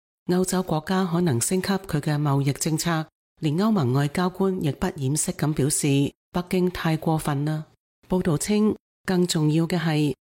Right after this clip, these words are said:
北京對立陶宛實施嘅經濟制裁，令歐洲睇到中共越嚟越霸道。但係，中共當局嘅肆無忌憚，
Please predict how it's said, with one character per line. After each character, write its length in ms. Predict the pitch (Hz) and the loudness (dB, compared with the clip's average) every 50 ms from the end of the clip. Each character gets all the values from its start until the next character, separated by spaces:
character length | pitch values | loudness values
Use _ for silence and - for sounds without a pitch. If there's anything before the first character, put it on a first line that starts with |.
| _ _ _ | _ _ _
北 100 | 220 226 226 | -6 -2 0
京 180 | 226 220 220 | 0 0 2
對 140 | 220 175 165 | 2 0 0
立 60 | 165 151 143 - | 0 -2 -2 -4
陶 140 | - 143 139 | -2 -2 -2
宛 240 | 127 127 143 165 190 | 0 2 2 2 2
實 180 | - - 151 | 0 -2 -2
施 220 | 143 - - 190 185 | -4 -2 0 -2 0
嘅 180 | - 160 147 | 0 -2 -2
經 220 | - 202 190 196 185 | 0 0 0 0 0
濟 160 | - 165 160 | 0 -2 0
制 180 | - 170 165 | 0 0 0
裁， 400 | 165 - - 147 131 123 127 127 127 - _ _ _ _ | 0 0 0 0 0 2 0 0 -2 -4 _ _ _ _
令 180 | _ 160 156 156 | _ 0 2 2
歐 140 | 180 190 196 | 2 2 2
洲 220 | 196 - 202 202 196 | 0 0 -2 -2 -2
睇 160 | - 151 160 | -2 -2 -2
到 240 | - 143 135 151 165 | 0 0 -2 0 -2
中 220 | - - 190 190 | -2 -2 -2 -2
共 280 | - 175 151 147 151 156 | 0 -2 -2 -2 -2 -2
越 140 | 151 156 | -2 0
嚟 140 | 147 139 131 | 0 2 0
越 180 | 123 123 156 151 | 2 2 0 -2
霸 240 | - - 170 165 165 | -2 0 0 0 0
道。 400 | - 156 147 151 151 151 - - - _ _ _ _ _ | 0 0 2 2 2 2 0 -2 -8 _ _ _ _ _
但 160 | - 147 139 139 | -4 -4 -2 -2
係， 380 | 135 156 147 147 151 147 - - _ _ _ | 0 0 2 2 2 0 0 -4 _ _ _
中 140 | - 220 214 | -4 -2 -2
共 220 | 208 196 151 147 | 0 0 0 0
當 220 | 147 190 190 196 190 | 0 0 -2 -2 -2
局 100 | 190 160 139 | -2 -4 -4
嘅 220 | - 160 156 160 | -2 0 0 0
肆 240 | 156 - - 156 151 147 | 0 -2 -2 0 2 2
無 160 | 139 120 120 | 2 2 2
忌 180 | - 156 151 | 0 0 0
憚， 380 | 147 - 156 147 147 151 151 - | 0 0 0 0 0 0 0 -2